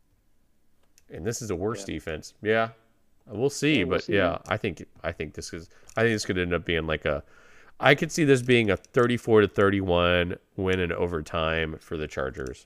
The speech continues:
Speaker 1: or the Raiders. I honestly, I don't, this is not one I wanna bet, um, but I think it's gonna be thirty-four to thirty-one in overtime. I'm gonna, I'm calling my shot right now. Thirty-four to thirty-one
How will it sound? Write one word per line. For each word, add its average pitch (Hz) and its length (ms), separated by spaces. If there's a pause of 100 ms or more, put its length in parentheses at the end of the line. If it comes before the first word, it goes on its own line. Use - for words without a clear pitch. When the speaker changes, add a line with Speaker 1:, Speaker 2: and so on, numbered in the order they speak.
Speaker 1:
or 117 180
the 113 120
Raiders. 76 340
I 95 120
honestly, 85 460
I 85 80
don't, 90 220 (260)
this 117 180
is 113 100
not 92 200
one 92 160
I 87 140
wanna 85 260
bet, 90 380 (400)
um, 85 280
but 85 120
I 82 40
think 85 180
it's 82 140
gonna 82 160
be 78 220
thirty-four 92 640
to 82 80
thirty-one 80 500
in 76 100
overtime. 71 600
I'm 107 160
gonna, 113 320 (260)
I'm 104 120
calling 139 320
my 120 140
shot 104 360
right 95 220
now. 87 360 (1400)
Thirty-four 101 720
to 87 80
thirty-one 82 960